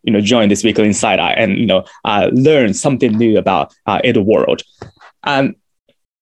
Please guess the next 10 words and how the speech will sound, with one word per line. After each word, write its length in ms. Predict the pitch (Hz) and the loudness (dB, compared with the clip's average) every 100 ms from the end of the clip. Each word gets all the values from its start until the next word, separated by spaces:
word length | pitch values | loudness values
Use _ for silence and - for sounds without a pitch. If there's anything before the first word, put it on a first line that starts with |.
| _ | _
I 120 | 214 220 | -2 0
personally 440 | 233 226 196 160 | 0 2 2 4
want 340 | 127 165 156 | 2 2 0
to, 360 | - 151 139 - - | 0 2 2 0 -2
you 80 | 139 | -2
know, 160 | 104 67 | 0 0
uh, 180 | - 117 | -2 -4
suggest 520 | 123 104 104 98 - | -4 -2 -2 -2 -4
that 320 | 110 104 - _ _ _ | -2 -2 -8 _ _ _
everyone 640 | 160 165 185 107 101 180 | -2 2 2 2 0 -2